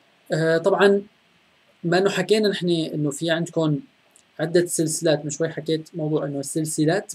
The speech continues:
من المواد. فمثل ما شفنا ببداية الدرس كان في سلسلة للتاريخ، قلت لكم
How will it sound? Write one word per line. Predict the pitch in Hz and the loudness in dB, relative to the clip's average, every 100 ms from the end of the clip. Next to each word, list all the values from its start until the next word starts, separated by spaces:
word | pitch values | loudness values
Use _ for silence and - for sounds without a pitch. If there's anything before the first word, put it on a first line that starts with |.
| 185 | -4
من | 175 175 - - | -4 -4 -8 -6
المواد. | 170 175 202 185 127 - _ _ - _ _ _ - | -2 2 4 4 2 -6 _ _ -20 _ _ _ -10
فمثل | 160 175 | -8 0
ما | 185 | 2
شفنا | 208 - 185 | 2 0 2
ببداية | 180 196 196 | 6 6 6
الدرس | 175 185 202 - - | 6 4 2 -6 -8
كان | - 160 | -6 -4
في | 196 | -4
سلسلة | 190 220 214 196 202 | -2 -2 2 4 4
للتاريخ، | 196 - 190 185 214 - - - _ _ _ _ _ _ - | 2 2 4 4 2 0 -6 -14 _ _ _ _ _ _ -8
قلت | 117 | -4
لكم | 139 131 | -2 -4